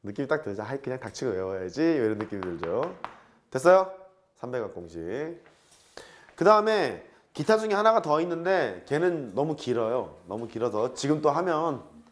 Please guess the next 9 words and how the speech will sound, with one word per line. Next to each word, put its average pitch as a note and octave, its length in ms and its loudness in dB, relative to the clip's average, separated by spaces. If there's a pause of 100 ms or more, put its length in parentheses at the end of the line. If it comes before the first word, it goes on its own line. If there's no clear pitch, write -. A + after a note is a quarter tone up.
(1600)
"선생님, C3+ 300 -6
그냥 A#2+ 340 -6
수학 - 380 -2
안 G2 120 -2
하는 C3+ 140 -2
게 A2+ 60 -4
어떨까요?" G#2 540 -6 (280)
이럴지 G#2+ 220 -6
모르니까 F#2+ 520 -8